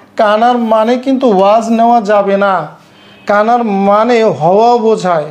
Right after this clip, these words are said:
কানার মানে অনেক সময় ইজও বোঝায়। মা কানা মুহাম্মাদুন, এখানে কিন্তু মুহাম্মদ নয়, মুহাম্মদ is no, not এরকম বোঝায়, মুহাম্মদ was not এরকম বোঝাবে না। এই ট্রান্সলেশন করলে ভুল হবে। Okay, fine,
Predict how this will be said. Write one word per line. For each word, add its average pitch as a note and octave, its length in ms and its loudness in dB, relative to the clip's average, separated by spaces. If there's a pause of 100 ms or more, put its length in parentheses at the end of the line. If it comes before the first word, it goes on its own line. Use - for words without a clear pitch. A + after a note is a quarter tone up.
(120)
কানার G#3+ 380 0
মানে G3 320 -2
অনেক G#3+ 180 -2
সময় A#3+ 240 -2
ইজও G3 400 0
বোঝায়। F3+ 500 0
মা G3+ 300 -2
কানা B3+ 240 0
মুহাম্মাদুন, A3+ 960 -4 (420)
এখানে A3 300 0
কিন্তু B3 260 -2
মুহাম্মদ G#3+ 680 -2
নয়, F3+ 340 0
মুহাম্মদ G#3 420 -2
is F3+ 380 -6
no, F#3+ 240 0 (520)
not - 460 -4
এরকম B3+ 300 0
বোঝায়, F#3 320 -2 (360)
মুহাম্মদ A3+ 500 0
was G#3+ 500 -2
not B3 360 -4
এরকম G3 340 -2
বোঝাবে F#3+ 380 0
না। F#3 260 -2 (100)
এই G3+ 120 0
ট্রান্সলেশন G#3+ 520 -4
করলে A3+ 220 0
ভুল G#3+ 240 0
হবে। F#3 180 0
Okay, G#3 380 0
fine, G3+ 280 0